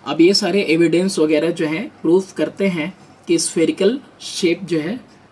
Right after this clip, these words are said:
earth का है, और वो spherical shape photograph वगैरह से मिले हमको, जो कि हम लोगों ने space से लिया। इसके बाद है lunar eclipse, चंद्र ग्रहण। The shadow of the earth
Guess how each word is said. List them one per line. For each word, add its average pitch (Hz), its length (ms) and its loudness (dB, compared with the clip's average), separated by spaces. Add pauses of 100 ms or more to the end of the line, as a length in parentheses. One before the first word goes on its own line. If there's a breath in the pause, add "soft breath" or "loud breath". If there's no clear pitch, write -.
(720)
earth 170 240 -6
का 156 200 -4
है, 143 240 -8 (280 loud breath)
और 170 120 -8
वो 165 160 -4
spherical 160 440 -8
shape 220 240 -4
photograph 160 540 -8
वगैरह 156 240 -4
से 220 260 -4 (420 loud breath)
मिले 165 300 0
हमको, 160 480 -2
जो 165 180 0
कि 175 120 -6
हम 160 160 0
लोगों 151 220 0
ने 220 160 0 (200)
space 151 360 -4
से - 140 -8
लिया। 143 300 -8 (720 loud breath)
इसके 185 280 0
बाद 175 280 2
है 202 60 2
lunar 170 360 2
eclipse, 160 400 -4
चंद्र 151 300 -6
ग्रहण। 151 300 -4
The 175 320 -4
shadow 170 400 -2 (100)
of 156 80 -10
the 202 140 -4 (120)
earth 151 340 -4